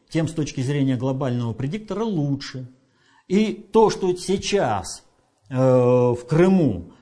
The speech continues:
находятся российские войска, а не американские, с, э, перспективой замены их на китайские, потому что китайские тоже должны были там находиться. Вспомните проект, э, по созданию глубоководных портов,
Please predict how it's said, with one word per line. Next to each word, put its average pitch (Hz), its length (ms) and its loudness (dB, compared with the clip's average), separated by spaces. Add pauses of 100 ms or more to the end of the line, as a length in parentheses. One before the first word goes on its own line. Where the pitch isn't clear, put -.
находятся 135 840 0
российские 202 880 0
войска, 143 680 -4 (240)
а 170 200 2
не 190 240 2
американские, 175 1300 -2 (160)
с, 170 580 2 (380)
э, 123 600 0
перспективой 165 720 0
замены 151 480 2
их 139 240 -4
на 151 120 0
китайские, 185 880 -2 (380)
потому 135 220 0
что - 120 -6
китайские 127 540 -6
тоже 120 360 0
должны 101 340 -6
были 95 200 -8
там 95 200 -10
находиться. 95 500 -10
Вспомните 95 640 -6 (240)
проект, 123 440 -2
э, 104 200 -4
по 104 140 -10
созданию 107 400 -6
глубоководных 104 880 -6
портов, 165 360 -4